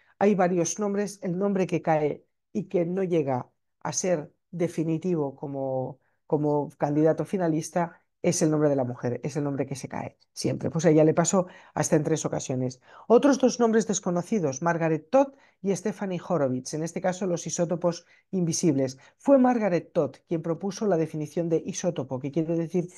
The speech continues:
isótopos, mismo lugar, hablando de dos átomos distintos que ocuparían el mismo lugar en la tabla periódica porque tenían el mismo número atómico, el mismo número de protones, el mismo número de, eh, electrones, pero no el de neutrones,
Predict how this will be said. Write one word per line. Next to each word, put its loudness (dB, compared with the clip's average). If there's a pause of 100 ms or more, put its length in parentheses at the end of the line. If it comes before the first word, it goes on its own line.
(100)
isótopos, 0
mismo -2
lugar, -2 (760)
hablando 2
de 2
dos -2
átomos -4
distintos -2 (320)
que 4
ocuparían 2
el 0
mismo -2
lugar 2
en -2
la -8
tabla -2
periódica -4
porque -6
tenían -4 (280)
el 6
mismo 0
número 2
atómico, 0
el 0
mismo -6
número 0
de 4
protones, -2 (240)
el 0
mismo -4
número 0 (320)
de, 0
eh, -2
electrones, -4
pero -2
no -2
el -2
de -2
neutrones, -4